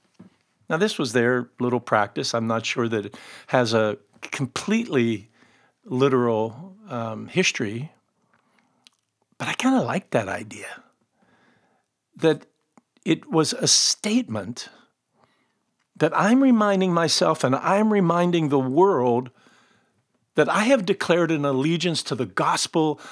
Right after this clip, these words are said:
of Jesus Christ and the way of Jesus, and that it encompasses everything that I am. It's not simply a ticket to heaven. It's not simply a way to be forgiven of the bad things I've done. It's a new way of life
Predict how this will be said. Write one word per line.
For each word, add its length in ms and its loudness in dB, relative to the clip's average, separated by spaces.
of 220 0
Jesus 460 0
Christ 400 -2
and 140 0
the 80 4
way 240 2
of 140 0
Jesus, 500 0
and 180 2
that 120 4
it 200 -2
encompasses 840 2
everything 580 4
that 180 2
I 160 4
am. 480 0
It's 160 0
not 160 6
simply 460 4
a 80 2
ticket 340 -6
to 100 0
heaven. 360 -4
It's 220 -2
not 220 4
simply 400 2
a 80 8
way 240 4
to 80 2
be 160 2
forgiven 520 2
of 120 0
the 80 0
bad 280 2
things 280 -2
I've 200 -2
done. 220 0
It's 280 4
a 160 4
new 500 4
way 240 4
of 220 0
life 400 2